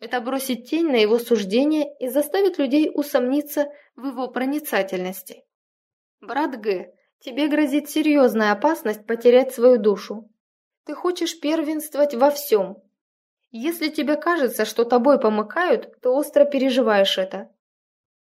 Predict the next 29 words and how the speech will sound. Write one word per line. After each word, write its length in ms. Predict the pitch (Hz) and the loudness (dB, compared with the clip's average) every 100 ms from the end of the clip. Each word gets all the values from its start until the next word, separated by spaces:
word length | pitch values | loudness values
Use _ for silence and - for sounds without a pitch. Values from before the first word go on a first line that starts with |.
| _ | _
Ты 80 | _ | _
глубоко 540 | 233 254 233 247 - 339 | _ -10 -4 -4 -4 -8
несчастный 580 | 294 - 269 269 240 | -6 0 0 0 -2
человек. 580 | 233 247 233 214 202 - _ _ _ _ _ _ | 0 2 2 2 -2 -8 _ _ _ _ _ _
И 100 | 262 | -10
не 160 | 277 | -4
обретешь 440 | 294 294 311 359 349 | -4 -2 0 0 0
счастья, 480 | - 349 349 - | -2 -4 -6 -6
если 320 | 262 285 - 269 | -6 -6 -2 4
порвешь 400 | 269 269 302 302 | 6 6 2 0
с 80 | |
народом 460 | 277 277 285 277 262 | 4 6 8 6 6
Божьим, 500 | 247 196 190 185 - _ _ | 6 6 0 -6 -8 _ _
обидевшись 720 | 214 208 240 262 247 - 233 233 | -10 -8 -10 -10 -8 -8 -6 -6
на 120 | 220 | 0
прямые 320 | 240 233 226 | 2 2 0
слова 400 | 226 214 208 277 | 2 2 4 4
и 60 | 262 | 2
факты, 560 | - 277 277 254 247 - _ | 2 0 0 -6 -6 -12 _
как 220 | - 302 | -8 2
обиделись 520 | 285 233 247 247 247 233 | 4 4 0 0 0 2
многие 320 | 233 233 240 | 2 2 2
последователи 760 | 233 233 233 233 226 233 233 | 0 4 6 6 6 4 2
Христа, 580 | 247 269 285 - 185 170 _ _ _ | 2 -2 -4 -8 -10 -12 _ _ _
не 160 | 240 277 | -12 -12
сумевшие 600 | 277 359 330 220 - 208 | -4 -2 0 -2 -2 -4
вместить 500 | 196 220 233 - 359 | 0 -2 -2 -2 -2
в 140 | - - | -4 -12
себя 300 | 196 185 | -6 -6